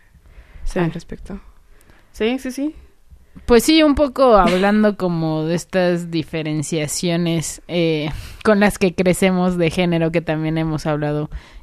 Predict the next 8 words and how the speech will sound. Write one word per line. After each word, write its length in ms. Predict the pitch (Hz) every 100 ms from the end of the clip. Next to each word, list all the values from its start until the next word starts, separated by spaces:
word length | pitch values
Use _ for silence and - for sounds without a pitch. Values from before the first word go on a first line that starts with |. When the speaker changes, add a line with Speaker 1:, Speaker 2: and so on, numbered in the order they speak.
| -
Speaker 3:
ya 220 | 170 165
en 140 | 165
otros 320 | 160 160 165
episodios, 720 | 165 151 156 180 175 165 220 - - - - - -
eh, 560 | 180 180 170 170 165 160
en 160 | 170 170
cuanto 480 | 180 175 180 - 180
a, 380 | 170 170 160